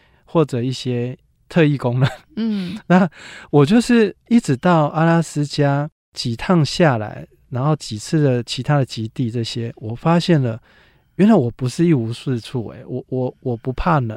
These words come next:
Speaker 1: 欸。
Speaker 2: 嗯。
Speaker 1: 我发现我相较于一般人，我的耐寒度还蛮高的。
Speaker 2: 嗯。
Speaker 1: 然后几次实验下来去印证，发现说我可以甚至在室外待得比别人更久。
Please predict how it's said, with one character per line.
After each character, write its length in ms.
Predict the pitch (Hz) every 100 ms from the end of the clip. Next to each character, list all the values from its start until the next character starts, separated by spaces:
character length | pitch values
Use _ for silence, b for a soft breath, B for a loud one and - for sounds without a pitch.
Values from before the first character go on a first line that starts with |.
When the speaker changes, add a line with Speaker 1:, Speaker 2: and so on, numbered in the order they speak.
| 135
Speaker 1:
欸。 60 | - _
Speaker 2:
嗯。 320 | 214 220 190 208
Speaker 1:
我 100 | 135
发 100 | 175
现 120 | 202
我 140 | 147 - -
相 260 | - 180
较 180 | 185 156
于 80 | 175
一 20 |
般 240 | 165 156
人， 180 | 151 117 -
我 260 | 117 113
的 200 | 117 120
耐 200 | 131 170
寒 240 | 123 113 117
度 180 | 143 117
还 140 | 110
蛮 300 | 104 104 104
高 260 | - 107 98
的。 120 | 113 302 -
Speaker 2:
嗯。 200 | 196 208 _ _ _ -
Speaker 1:
然 160 | 135
后 80 | 170
几 160 | 170 117
次 180 | - 160
实 220 | - 127
验 180 | 143 135
下 220 | - 127
来 200 | 104 - -
去 160 | 160 -
印 180 | 135
证， 260 | 117 135 107 - B B B B
发 180 | 165 170
现 180 | 180 156
说 320 | - 143 147 _
我 340 | - 127 120 113
可 160 | -
以 160 | 151 135
甚 240 | 120 147
至 240 | 143 135 180 -
在 320 | - 139 123 - -
室 240 | - 143
外 100 | 143
待 180 | 127 135
得 60 | 123
比 140 | -
别 160 | 107 120
人 100 | 113
更 240 | 131 110 101
久。 240 | - -